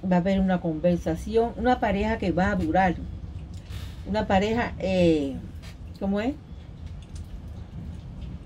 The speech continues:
Sí, que dura y que no se van a pelear, van a durar hasta que sea viejito. Y vas a come-, vas a empezar un nuevo inicio con esa persona.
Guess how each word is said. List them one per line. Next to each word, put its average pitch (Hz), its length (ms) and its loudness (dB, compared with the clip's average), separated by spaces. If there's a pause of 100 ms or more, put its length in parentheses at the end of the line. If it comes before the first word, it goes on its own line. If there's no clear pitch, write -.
(1700)
Sí, 311 120 4
que - 180 2
dura 247 300 4
y 247 60 2
que 208 100 -2
no 202 120 0
se - 120 0
van 233 160 2
a 226 80 -2
pelear, 196 300 0
van 185 180 0
a 214 40 -2
durar 220 260 -2
hasta - 140 -6
que 175 100 0
sea 202 160 2
viejito. 180 600 0 (3750)
Y 185 60 2
vas 180 180 8
a 190 80 4
come-, 190 280 2
vas 190 200 4
a 220 180 4
empezar 196 480 2
un 233 80 -2
nuevo 190 240 2
inicio 180 380 4
con 151 160 0
esa 156 220 -2
persona. 127 440 -10